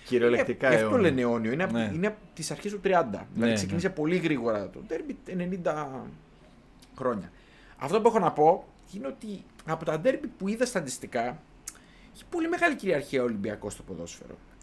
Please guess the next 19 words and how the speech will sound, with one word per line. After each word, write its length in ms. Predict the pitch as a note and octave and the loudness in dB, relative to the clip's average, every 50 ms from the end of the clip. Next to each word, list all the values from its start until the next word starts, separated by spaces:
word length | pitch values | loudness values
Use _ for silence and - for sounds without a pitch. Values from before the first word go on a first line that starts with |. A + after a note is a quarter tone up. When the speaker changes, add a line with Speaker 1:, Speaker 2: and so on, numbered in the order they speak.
| - - - - - - | -20 -20 -20 -20 -16 -6
Speaker 2:
Δηλαδή, 200 | - A2+ C#3 F#3 | -4 -2 -2 -2
είχε 340 | A3 G#3 - - - - B3+ | -4 -6 -8 -6 0 0 0
αρκετά, 520 | B3+ B3+ - E3+ - - - G#3+ A3+ - - | 2 0 -2 -6 -4 -2 0 0 0 -2 -4
αρκετές 360 | D#3 C#3+ - D#3 - - - | -8 -10 -8 -6 -6 -6 -6
περισσότερες 600 | - - A3 G3 F3+ - F#3+ - - C#3 C3+ - | -4 -4 -4 -4 -2 -2 -2 -2 -2 -4 -6 -6
νίκες 340 | - C3 C3 - - A#2 - | -6 -8 -6 -6 -8 -8 -8
από 180 | A2+ - - A#2 | -10 -8 -8 -8
ότι 160 | G#2 - G#2 | -8 -8 -8
ο, 140 | G#2 G#2 G2+ G2 F#2 F#2 F2+ F#2 F2 F2 F2+ F2 F2+ E2+ F2 - | -6 -6 -6 -6 -6 -8 -8 -10 -10 -10 -10 -12 -12 -12 -10 -8
Speaker 1:
Εγώ 220 | - A#2+ A#2 A#2+ C3 | -4 -2 0 0 0
έχω 200 | C3+ C#3 C#3+ B2+ | 2 0 -2 0
δω 120 | A#2 C3+ | 0 0
Speaker 2:
ο 40 | C#3+ | 0
Speaker 1:
ότι 160 | - - - | 0 2 2
έχει 80 | A#2+ A#2 | 0 0
Speaker 2:
Παναθηναϊκός. 680 | A2+ - D3+ D3 C#3 C#3 C3+ C3 B2 A#2+ - - - - - - - - - - | 0 -2 -4 -2 -2 -2 0 -2 -2 -2 -4 -8 -14 -16 -18 -18 -18 -20 -4 0
Speaker 1:
πάνω 200 | - C3+ C#3+ C#3+ | 2 2 2 2
από 140 | B2 A2 | 0 -4
τριάντα. 580 | G2 - - G2+ G2 G2 F#2+ F2 F2 E2+ E2 - | -6 -6 -6 -4 -4 -2 -4 -6 -8 -10 -14 -14